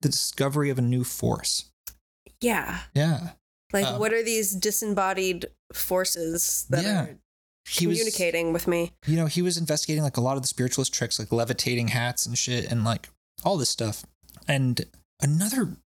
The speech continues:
Speaker 1: curious thing is that years before Ledbetter ever heard of theosophy, he actually heard a story about H P B. from a friend of his who captained a ship that H P B had sailed to India on.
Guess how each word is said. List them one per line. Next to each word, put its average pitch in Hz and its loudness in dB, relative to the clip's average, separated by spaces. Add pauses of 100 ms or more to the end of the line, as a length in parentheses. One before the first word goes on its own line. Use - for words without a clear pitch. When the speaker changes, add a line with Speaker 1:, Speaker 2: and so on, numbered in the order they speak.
Speaker 1:
curious 180 2
thing 127 0
is 123 0
that 123 -2
years 151 0
before 180 0
Ledbetter 131 0
ever 127 0
heard 113 0
of 147 -2
theosophy, 165 -2 (840)
he - -2
actually 233 0
heard 165 0
a 170 2
story 151 0
about 113 0
H 127 0
P 117 0
B. 143 -2 (420)
from 151 0
a 127 2
friend 202 0
of 156 -2
his 110 0
who 120 0
captained 127 0
a 113 2
ship - -2
that 107 0
H 123 0
P 127 0
B 120 0
had 107 -2
sailed 113 -2
to 110 -2 (540)
India 165 2
on. - 0